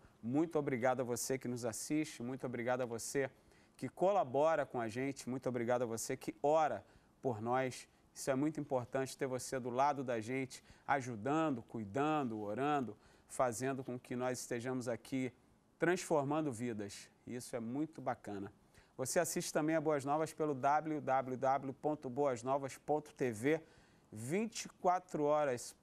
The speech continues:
por dia, on time, no Brasil inteiro, no mundo inteiro,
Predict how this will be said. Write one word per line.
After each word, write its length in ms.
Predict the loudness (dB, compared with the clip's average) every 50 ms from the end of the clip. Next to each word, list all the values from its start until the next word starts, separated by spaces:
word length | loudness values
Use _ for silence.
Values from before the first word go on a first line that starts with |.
| _ _ 2
por 340 | 2 4 4 2 0 -2
dia, 540 | -6 -6 -4 -2 0 2 4 4 4 2 0 -4 _
on 200 | 0 2 2 0
time, 520 | 0 0 2 4 4 4 4 2 0 -2 -8 -14 -20 _ _ _ _ -20 -20 _ _ _ _ _ _ _ _ _ _
no 160 | 0 2 4 4
Brasil 400 | 6 4 4 2 2 2 2 2
inteiro, 500 | 0 2 2 2 4 4 4 4 2 2
no 160 | 2 2 2
mundo 380 | 4 4 4 4 4 2 2
inteiro, 560 | 0 0 0 0 2 4 4 4 2 0 -4